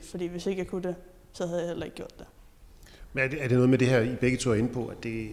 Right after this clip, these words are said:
Speaker 2: at selvom der kan være ting, der trækker den anden vej, så er det enormt svært at sige farvel til den her ambition, øh, man har haft i lang tid om at, at leve af at spille golf?
Speaker 1: Det synes jeg, fordi jeg,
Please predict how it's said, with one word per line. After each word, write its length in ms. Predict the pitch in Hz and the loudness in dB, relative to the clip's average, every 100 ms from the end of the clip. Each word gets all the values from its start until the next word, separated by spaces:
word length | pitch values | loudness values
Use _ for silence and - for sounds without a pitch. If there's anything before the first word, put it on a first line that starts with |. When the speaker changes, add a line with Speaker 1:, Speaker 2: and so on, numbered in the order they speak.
| - - - - - - 127 | -14 -18 -18 -20 -20 -20 -20
Speaker 2:
at 320 | 127 123 - | -18 -10 -4
selvom 240 | 143 127 | 0 0
der 80 | 107 | -2
kan 80 | 113 | -4
være 100 | 107 | -4
ting, 180 | 139 123 | -2 -2
der 80 | |
trækker 280 | - 117 104 | -4 -4 -4
den 80 | 98 | -4
anden 140 | 110 | -4
vej, 140 | 113 104 | -4 -4
så 120 | 113 | -4
er 60 | 110 | -2
det 80 | |
enormt 360 | 113 117 120 117 | 0 2 0 -2
svært 260 | 120 107 98 | -6 -6 -4
at 80 | |
sige 180 | - 110 | -4 -4
farvel 360 | 104 101 104 107 - - - - - | -6 -2 -2 -4 -10 -20 -20 -20 -16
til 140 | 104 | -6
den 120 | 110 | -2
her 80 | 107 | -2
ambition, 520 | 92 90 - 113 107 95 - - - | -4 -6 -4 -4 -4 -10 -20 -20 -18
øh, 140 | - - - - | -16 -16 -16 -10
man 140 | 107 | -6
har 100 | 101 | -6
haft 240 | 98 107 110 | -6 -8 -6
i 40 | |
lang 180 | 104 104 | -6 -6
tid 240 | - 110 | -8 -8
om 120 | 110 110 95 95 | -8 -10 -8 -6
at, 460 | 92 92 - - | -8 -8 -10 -8
at 60 | 101 | -4
leve 180 | 104 113 | -2 -2
af 40 | |
at 80 | 98 | -4
spille 160 | - 107 | -10 -8
golf? 260 | 107 - - - - - - - | -8 -8 -18 -20 -20 -20 -18 -8
Speaker 1:
Det 100 | 196 | -6
synes 220 | 185 180 | -6 -8
jeg, 80 | 180 | -8
fordi 320 | - 185 185 | -10 -8 -4
jeg, 220 | 180 175 | -2 -2